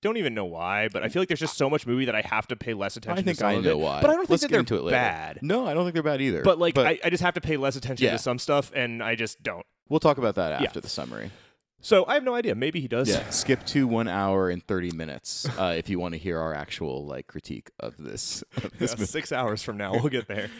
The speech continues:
Speaker 2: <laughs> All right.
Speaker 1: Woo!
Speaker 2: So Steve, Natasha, all right, they're all left there. Nick Fury comes in. He's like, "They, he killed Agent Coulson. We need revenge."
Speaker 1: And
Speaker 2: Like
Speaker 1: then he's like,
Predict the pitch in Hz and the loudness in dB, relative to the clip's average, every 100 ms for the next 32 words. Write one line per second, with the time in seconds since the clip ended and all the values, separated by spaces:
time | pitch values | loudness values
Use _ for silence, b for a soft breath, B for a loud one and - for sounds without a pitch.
0 | B B B B B - 135 127 104 494 | B B B B B 4 6 8 8 10
1 | 571 554 554 523 466 156 156 135 131 - | 10 10 10 8 6 6 6 6 4 2
2 | - 151 151 147 135 127 127 117 110 - | 0 2 4 4 2 2 4 2 2 4
3 | 123 98 95 123 135 120 113 - 110 101 | 4 4 4 6 6 4 2 4 4 4
4 | - - - - 104 123 - 123 113 107 | 0 -12 -16 -10 -2 -2 -2 2 2 2
5 | 113 101 104 90 98 90 104 - - 113 | -2 0 0 2 0 2 -2 -4 -8 -6
6 | 101 123 117 90 104 95 90 110 104 - | -4 -2 0 0 0 -2 -2 0 2 0
7 | 80 80 98 110 85 87 80 104 82 64 | -4 -4 -2 0 0 -2 0 -2 -2 -6
8 | 60 - 143 147 139 135 123 117 104 | -8 0 2 4 2 -2 -4 -2 -4